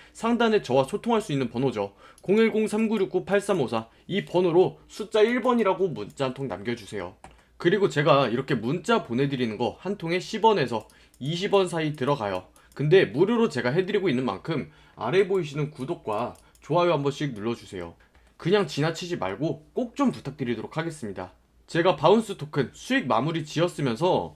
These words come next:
새로운 코인까지 발굴을 해놨습니다. 장담코 말씀드리는데 이번에 발굴한 코인 정말 기대하셔도 됩니다. 이렇게 문자 받고 잡는 동안 아무런 대응 없이 들고만 있게 하지 않습니다. 꾸준하게 대응할 수 있도록 전략들 공유해드리고 있고요.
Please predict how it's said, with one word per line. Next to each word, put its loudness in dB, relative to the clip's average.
새로운 4
코인까지 0
발굴을 -2
해놨습니다. -4
장담코 0
말씀드리는데 -2
이번에 2
발굴한 -2
코인 -4
정말 -2
기대하셔도 -4
됩니다. -10
이렇게 4
문자 2
받고 2
잡는 2
동안 0
아무런 4
대응 0
없이 -4
들고만 2
있게 -6
하지 -4
않습니다. -6
꾸준하게 2
대응할 0
수 -6
있도록 -2
전략들 -4
공유해드리고 2
있고요. -2